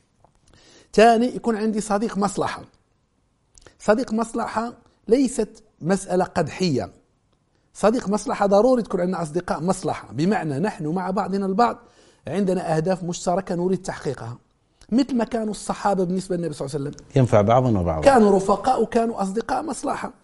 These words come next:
Speaker 1: فهم متفقون على خدمة الإسلام، هذه مصلحة نخدم الإسلام.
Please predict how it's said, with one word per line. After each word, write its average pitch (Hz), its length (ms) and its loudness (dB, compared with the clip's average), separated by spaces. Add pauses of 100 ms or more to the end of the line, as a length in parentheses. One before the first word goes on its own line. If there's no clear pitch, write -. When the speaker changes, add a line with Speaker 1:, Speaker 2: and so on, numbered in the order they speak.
(280)
Speaker 1:
فهم 202 340 4
متفقون 196 600 2
على 165 180 2
خدمة 170 380 -2
الإسلام، 185 500 -8
هذه 135 220 2
مصلحة 175 420 -4
نخدم 156 300 -8
الإسلام. 185 380 -8